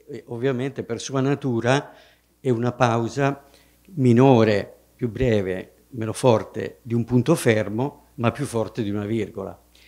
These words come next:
E naturalmente quando si va nelle gradazioni intermedie in una società di massa si va nel difficile, perché la gente preferisce le soluzioni più immediate, anche il linguaggio dei giornali che abusa di punti, c'è quella sintassi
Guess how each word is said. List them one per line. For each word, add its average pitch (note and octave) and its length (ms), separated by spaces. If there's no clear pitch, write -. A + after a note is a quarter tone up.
E - 240
naturalmente C3 600
quando A2+ 280
si - 180
va B2+ 460
nelle A2+ 500
gradazioni B2+ 760
intermedie G#2 880
in A#2 160
una A2+ 200
società B2 520
di A2 140
massa C3+ 680
si - 160
va G#2+ 80
nel A2+ 200
difficile, G#2 760
perché G2 280
la F#2+ 120
gente A2 400
preferisce G#2 580
le G2+ 100
soluzioni G2+ 800
più F#2+ 260
immediate, G#2 480
anche A#2+ 180
il A2 60
linguaggio A2 340
dei A2 140
giornali G#2 580
che - 120
abusa G#2+ 400
di G2+ 120
punti, A2 580
c'è - 180
quella G#2+ 220
sintassi A2+ 720